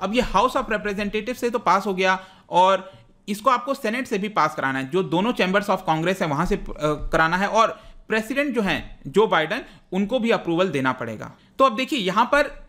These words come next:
जो बाइडेन तो समर्थन में है इसके, जो बाइडेन तो कह रहे हैं, "हम चाहते हैं इसको किया जाए", डेमोक्रेट्स, मैंने आपको बताया। लेकिन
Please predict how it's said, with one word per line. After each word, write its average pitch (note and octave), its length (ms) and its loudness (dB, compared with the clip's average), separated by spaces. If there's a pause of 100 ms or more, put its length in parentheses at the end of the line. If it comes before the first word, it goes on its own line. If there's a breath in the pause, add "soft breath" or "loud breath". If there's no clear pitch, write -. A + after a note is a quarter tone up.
जो F#3+ 200 4
बाइडेन A#3+ 300 2
तो C#4 100 -6
समर्थन A3 420 0
में G#3 120 0
है D3 60 2
इसके, D3 180 -4
जो F3 140 0
बाइडेन G3 240 2
तो G3+ 100 -4
कह F#3 120 -2
रहे F#3 120 0
हैं, F3 40 -2
"हम F3 80 -2
चाहते D#3 300 0
हैं D3 100 0
इसको C#3 200 -6
किया C#3 180 0
जाए", C3 140 2
डेमोक्रेट्स, C#3+ 520 -2
मैंने C3+ 140 -2
आपको B2 220 -2
बताया। A#2+ 220 -2
लेकिन E3+ 380 0